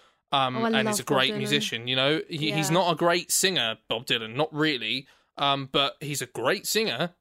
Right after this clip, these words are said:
Speaker 1: because he
Speaker 2: Mm-hmm.
Speaker 1: sounds like Bob Dylan, you see.
Speaker 2: Yeah,
Speaker 1: But,
Speaker 2: for sure.
Speaker 1: uh, that, that was a bit like, um, um, Phil Lynott, as I say, brilliant, s-, brilliant, um, songwriter and brilliant performing singer, as it were.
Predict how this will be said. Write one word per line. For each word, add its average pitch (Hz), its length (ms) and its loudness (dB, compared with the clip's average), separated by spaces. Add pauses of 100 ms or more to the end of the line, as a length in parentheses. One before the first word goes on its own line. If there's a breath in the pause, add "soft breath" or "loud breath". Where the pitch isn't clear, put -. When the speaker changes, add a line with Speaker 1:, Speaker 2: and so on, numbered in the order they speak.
Speaker 1:
because 214 420 0
he 240 160 0
Speaker 2:
Mm-hmm. 220 80 0
Speaker 1:
sounds 135 300 0
like 143 100 0
Bob 139 160 0
Dylan, 131 300 -2
you 127 40 -10
see. 175 220 -4
Speaker 2:
Yeah, 190 300 -4
Speaker 1:
But, 196 140 2
Speaker 2:
for 196 40 -4
sure. 175 80 2
Speaker 1:
uh, 170 220 4
that, 202 260 0
that 220 120 2
was 202 120 -4
a 202 40 -6
bit 214 180 -2
like, 165 280 0
um, 160 440 -2 (760)
um, 147 600 0 (1300)
Phil 143 180 -2
Lynott, 160 260 0
as 139 140 -4
I 151 40 0
say, 185 360 0 (140)
brilliant, 131 260 -4
s-, - 200 -2 (120)
brilliant, 170 420 0 (100)
um, 131 440 0
songwriter 151 540 0
and 127 100 -8
brilliant 143 480 -2 (300)
performing 123 640 -4
singer, 143 320 -2
as 117 120 -4
it 123 80 -4
were. 113 160 -2